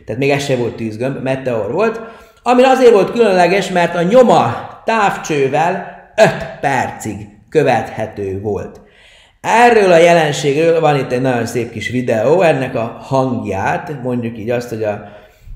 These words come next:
ö, kor-, korkarikás, ö, jelzés eltüntetés érdekében levettem, nézzük ezt itt meg.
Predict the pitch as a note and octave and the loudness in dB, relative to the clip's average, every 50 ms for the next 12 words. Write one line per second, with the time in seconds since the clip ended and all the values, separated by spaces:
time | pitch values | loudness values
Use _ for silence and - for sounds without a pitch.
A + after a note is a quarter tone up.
0 | - - A#2+ A#2 G#2+ G#2 G2+ G#2 A2 A2+ - D3+ E3 D#3+ D#3+ A#3+ - F3 F#3 F3+ | -10 -8 -6 -4 -4 -4 -6 -8 -10 -4 4 6 8 8 8 6 4 6 6 6
1 | - E3+ D#3+ D3 C#3+ C#3+ C#3+ C#3 B2 A#2+ A#2 - - C#3+ C3 C3 B2+ B2+ B2 - | 6 4 2 2 2 0 2 2 2 2 0 -2 -6 -6 -6 -6 -6 -8 -12 -16
2 | - - - A#1 D#2 - B2 B2 C#3+ C#3+ D3+ D3 D3 C#3+ C3+ B2 A#2+ C#3+ B2+ A#2+ | -18 -18 -18 -20 -20 -18 -14 -6 -2 2 2 4 4 2 2 0 0 0 0 0
3 | - - - - - - - - C#3+ D3 C#3+ C#3+ C#3+ C3+ C3 B2 B2+ A#2 A#2+ A#2 | -2 -6 -8 -10 -12 -16 -10 -4 -2 0 0 0 -2 -4 -2 -2 -2 -2 -2 -4
4 | A#2 - B2+ C3+ C3 B2 A#2+ - A#2+ A2+ A2+ A2+ B2 B2+ B2+ A#2+ A2 G#2 G#2+ - | -4 -2 -2 -2 0 -2 -4 -4 -4 -4 -2 0 2 2 2 0 0 -4 -4 -8
5 | - - B2 D#3+ G3 F#3+ F3 D3 C#3+ C3+ B2+ A#2+ A2+ A2 A2 A2+ G#2+ G#2+ A2 - | -6 -4 -4 -4 -4 -4 -6 -4 -4 -2 -2 -2 -4 -6 -6 -6 -8 -8 -8 -10
6 | G2+ F#2 F#2+ G#2 A#2 D3 F#3 A3 A#3 B3+ A3+ B3+ - | -14 -12 -10 -8 -4 -2 -2 0 -2 -2 -4 -6 -12